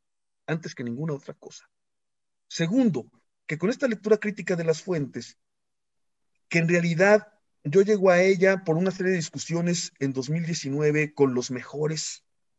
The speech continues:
pensadores de esto, ¿sí? Y me doy cuenta de cómo están pensando y discutiendo las fuentes, tratar de compartir esto que les acabo de decir, de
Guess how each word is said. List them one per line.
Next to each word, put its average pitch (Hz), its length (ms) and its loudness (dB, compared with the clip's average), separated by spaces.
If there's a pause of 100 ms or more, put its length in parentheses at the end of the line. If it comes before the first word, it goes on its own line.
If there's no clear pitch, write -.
pensadores 131 580 0
de 139 120 4
esto, - 320 -6 (920)
¿sí? 147 200 -12 (280)
Y 120 80 -6
me 139 100 2
doy 156 160 0
cuenta 170 320 0
de 143 100 -2
cómo 170 200 0
están 165 280 -2
pensando 151 480 -2
y 156 60 -4
discutiendo 123 400 -8
las 156 160 -8
fuentes, - 440 -6 (1500)
tratar 208 520 6
de 196 380 4 (160)
compartir 190 580 4
esto 220 180 -4
que - 100 -8
les 180 100 -8
acabo 196 220 2
de 196 80 4
decir, 262 340 -4 (1000)
de 160 420 2